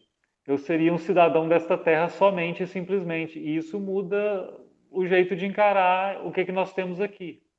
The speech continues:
Tem um, uma definição que eu acho bacana do, do Bonhoeffer,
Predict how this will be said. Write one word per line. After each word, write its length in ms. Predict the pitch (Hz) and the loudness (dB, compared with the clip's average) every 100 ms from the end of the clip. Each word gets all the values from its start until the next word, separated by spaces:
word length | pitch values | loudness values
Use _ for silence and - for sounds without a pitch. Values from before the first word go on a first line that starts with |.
| - | 2
Tem 260 | 202 214 | 2 4
um, 800 | 214 196 190 175 160 143 131 131 | 4 4 2 2 0 -4 -6 -8
uma 300 | 151 165 156 | 0 4 4
definição 580 | 143 156 156 143 170 165 | 4 2 -2 0 0 2
que 80 | 208 | 6
eu 120 | 202 | 8
acho 260 | 190 185 | 8 4
bacana 640 | 147 139 - 165 185 147 - _ | 4 4 4 -2 -2 -6 -12 _
do, 800 | 127 139 135 131 123 117 104 101 _ _ _ | -4 0 0 0 -2 -6 -12 -18 _ _ _
do 100 | 135 | 0
Bonhoeffer, 680 | 131 135 117 196 - 131 | 2 2 2 -2 -2 -8